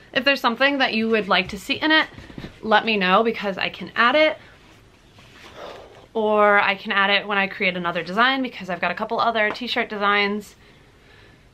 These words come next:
in the making. I really thought this was gonna be a much longer episode. Yeah. This is a, uh, where's the book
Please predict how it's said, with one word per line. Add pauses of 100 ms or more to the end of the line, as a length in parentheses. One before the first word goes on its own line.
in
the
making.
I
really
thought
this
was
gonna
be
a
much
longer
episode. (1600)
Yeah. (440)
This
is
a,
uh,
where's
the
book